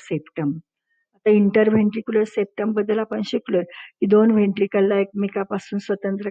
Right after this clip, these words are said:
करणारा हा कार्डियाक मसलचा जो पट्टा येतो, त्याला आपण interventricular septum असं म्हणतो.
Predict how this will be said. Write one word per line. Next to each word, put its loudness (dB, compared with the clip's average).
करणारा -4
हा 0
कार्डियाक 2
मसलचा -2
जो 0
पट्टा -4
येतो, -4
त्याला 0
आपण 0
interventricular 2
septum -6
असं -10
म्हणतो. -6